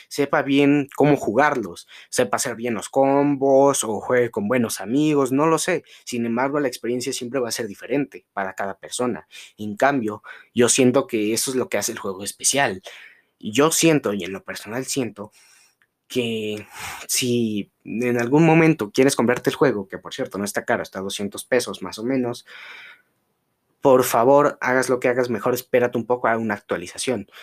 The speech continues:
o al menos espera, al menos espera un tiempo a ver si de casualidad Ubisoft dice algo sobre el juego,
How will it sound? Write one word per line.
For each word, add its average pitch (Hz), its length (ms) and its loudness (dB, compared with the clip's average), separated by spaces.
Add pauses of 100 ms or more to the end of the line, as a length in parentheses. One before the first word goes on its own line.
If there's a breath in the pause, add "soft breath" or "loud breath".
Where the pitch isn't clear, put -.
(120)
o - 80 0
al 104 120 0
menos 120 460 0
espera, 117 1040 2 (1300 loud breath)
al 120 80 0
menos 147 240 6
espera 135 260 0
un 139 120 2
tiempo 139 400 0
a 101 40 -2
ver 113 160 -4
si 123 180 -4
de 110 120 -2
casualidad 110 500 -4
Ubisoft 117 360 -4
dice 107 240 -4
algo 107 160 -4
sobre 87 220 -4
el - 40 -10
juego, 123 340 2